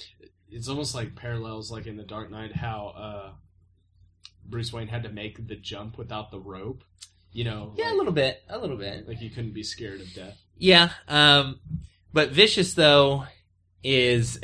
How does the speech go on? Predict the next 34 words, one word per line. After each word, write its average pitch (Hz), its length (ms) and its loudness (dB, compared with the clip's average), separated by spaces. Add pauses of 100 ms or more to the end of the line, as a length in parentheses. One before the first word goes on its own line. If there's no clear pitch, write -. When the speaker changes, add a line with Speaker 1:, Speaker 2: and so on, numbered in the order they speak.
Speaker 2:
<laughs> 160 100 0
not 135 240 6
an 131 100 2
inspiring 117 600 0
character 98 480 -10 (380)
by 123 100 2
any 117 100 4
means. 107 280 2
Speaker 1:
<laughs> - 40 -14
Speaker 2:
And 131 160 2
he 143 160 0
goes 165 260 6
up 170 140 6
against, 131 500 -2
uh, 117 260 2
Spike, 123 560 4
who - 140 -8
used 131 360 -2
to 139 40 -4
be 117 400 0
in 120 160 0
this 110 120 -4
crime 120 300 0
syndicate 107 460 -6
with 147 220 2
him. 92 300 -14 (180)
Speaker 1:
Oh. 107 360 -10
Speaker 2:
Um, 107 480 0
that's, 127 440 0 (160)
the, 104 340 -14
Spike 160 380 6
is 127 100 -2
the 120 80 0
protagonist. 107 920 -4